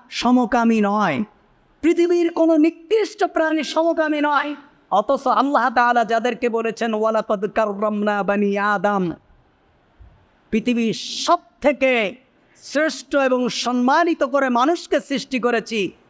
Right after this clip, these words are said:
এই মানুষ আজকে সমকামী। মানুষ আজকে সমকামীর দিকে আগাচ্ছে। আজকে দেখেন, আমাদের দেশে জেন্ডার হলো তিনটা, একটা হলো মেল,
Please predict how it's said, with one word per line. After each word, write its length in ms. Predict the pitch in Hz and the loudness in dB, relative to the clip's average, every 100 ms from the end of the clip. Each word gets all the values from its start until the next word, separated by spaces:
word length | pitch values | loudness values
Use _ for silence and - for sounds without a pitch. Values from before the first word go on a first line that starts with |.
| - | -2
এই 260 | 214 233 | 0 2
মানুষ 380 | 214 214 220 - | 2 2 0 0
আজকে 300 | 202 - 214 | -4 -4 -4
সমকামী। 680 | - 208 185 180 160 143 120 - _ _ _ _ _ _ _ _ _ _ _ _ _ _ _ _ _ _ _ _ _ _ - | -2 0 0 0 -2 -4 -12 -16 _ _ _ _ _ _ _ _ _ _ _ _ _ _ _ _ _ _ _ _ _ _ -8
মানুষ 420 | 151 220 277 277 | 0 2 2 2
আজকে 320 | 285 - - 254 | -2 -4 -4 -2
সমকামীর 680 | - 277 285 285 269 277 269 | 0 0 0 0 0 0 -2
দিকে 200 | 285 277 | -2 0
আগাচ্ছে। 760 | 269 285 294 - - 254 185 - _ _ _ _ _ _ _ _ - | 0 0 -2 -4 -2 -2 -2 -8 _ _ _ _ _ _ _ _ -2
আজকে 360 | 233 - 269 | -2 0 -2
দেখেন, 440 | 254 247 247 220 175 _ _ _ _ - | 0 0 0 -2 -6 _ _ _ _ -2
আমাদের 420 | 226 247 247 226 | 2 2 0 -2
দেশে 360 | 240 - 240 | -4 -2 -2
জেন্ডার 440 | 190 220 240 240 214 | -2 -2 0 0 2
হলো 160 | 233 | 0
তিনটা, 460 | 226 240 214 208 208 | -2 -4 -2 0 -2
একটা 240 | 202 240 | -2 0
হলো 240 | 208 233 226 | 2 2 0
মেল, 440 | 208 247 285 311 | 0 0 0 -4